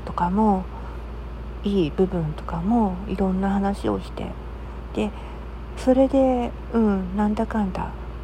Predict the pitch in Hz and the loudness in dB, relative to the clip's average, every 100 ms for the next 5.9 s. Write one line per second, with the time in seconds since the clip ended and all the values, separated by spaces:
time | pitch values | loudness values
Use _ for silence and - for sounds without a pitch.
0 | - - - 185 - 196 190 190 196 233 | -10 -8 -4 -4 -2 -2 0 -2 0 2
1 | 226 - - - - - - - - - | 2 -2 -10 -10 -10 -10 -10 -10 -10 -4
2 | - 247 233 - 247 240 226 208 202 196 | 2 2 2 2 2 4 4 2 0 0
3 | 202 208 208 208 202 196 185 - - - | 0 0 0 -2 -4 -6 -8 -8 -8 -8
4 | - - - - - - - 208 190 - | -8 -10 -10 -10 -10 -10 -4 -4 -2 -4
5 | 196 - 202 - - - 202 196 180 | -4 -2 -4 -4 -10 -6 0 0 0